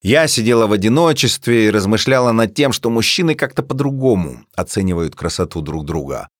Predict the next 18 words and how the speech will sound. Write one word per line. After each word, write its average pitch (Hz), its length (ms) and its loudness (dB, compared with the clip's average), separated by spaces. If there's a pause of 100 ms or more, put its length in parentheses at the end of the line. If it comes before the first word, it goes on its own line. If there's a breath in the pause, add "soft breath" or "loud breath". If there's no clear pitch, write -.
(300)
А 107 180 2
Манус 208 480 0
строил 170 600 2
направо 135 420 2
и 117 40 2
налево 113 360 2
глазки, 92 680 0 (320)
танцевал, 107 680 2
покупал 135 500 0
и 117 40 4
отправлял 101 480 0
выпивку 98 440 -2
тем 92 200 0
парням, 131 480 0 (220)
которые, 92 360 0
как 82 200 -6
ему 69 180 -8
казалось, 90 540 -2